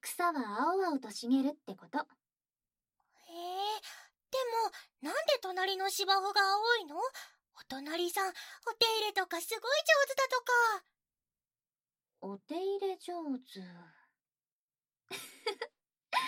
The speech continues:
Speaker 1: うん、大体合ってる。お手入れ上手だもんね、ミーは。
Speaker 2: へへへ。
Speaker 1: と、ほら、来たよ。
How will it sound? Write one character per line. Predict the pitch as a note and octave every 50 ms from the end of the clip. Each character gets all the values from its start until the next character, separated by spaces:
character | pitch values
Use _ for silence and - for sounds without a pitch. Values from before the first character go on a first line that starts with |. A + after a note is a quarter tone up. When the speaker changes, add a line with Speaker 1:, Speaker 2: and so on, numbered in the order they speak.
| - - - - _ _ _ _ _ _ _ _ _
Speaker 1:
う | B3+ E4 G4 C4+ - _ _ _ - - D4
ん、 | B3+
大 | - F#3+ A3 A#3+ A#3+
体 | - C#4+ C#4+ D4 D4
合 | D#4+
っ | F4
て | - - C#4+ C#4
る。 | D4 D4 E4+ - _ - - - - - _ _ _ _ _ _ _ _
お | - A#3 A#3+
手 | B3+ D#4
入 | D#4 D#4+ D#4+
れ | E4 E4+
上 | E4 F4+ F4 F4
手 | - D4
だ | C4 A#3+
も | G#3 F#3+ F3+
ん | F#3
ね、 | G#3 C#4+ G4+ A4+ A4 - _ C4+
ミ | A#3+ A3+ G#3 F#3+ F3+
ー |
は。 | A3+ - - - _ _ _ _ _ _ _ _ _ _ _ _ _ _ _ _ _ _ _ _ _
Speaker 2:
へ | - C#5
へ | C5+ B4+ A#4+ B4 B4 A4 A#4 A#4 A4 G#4+ G#4 G4+ G4 F#4+
へ。 | F#4 F4+ _ - - - - - - _ _ _ _ _ _ _ _ _ _ _ _ _ _ _ _ _ _ _ _ _ _ _ _ _ _ _ _ _ _ _ _ _
Speaker 1:
と、 | - E4 D4+ C4+ B3 A#3 - - - -
ほ | F#4 F#4+
ら、 | F4 D4 C4+ - _ _ _ -
来 | -
た | - E4+ C4
よ。 | G3+ A3 C#4+ F#4+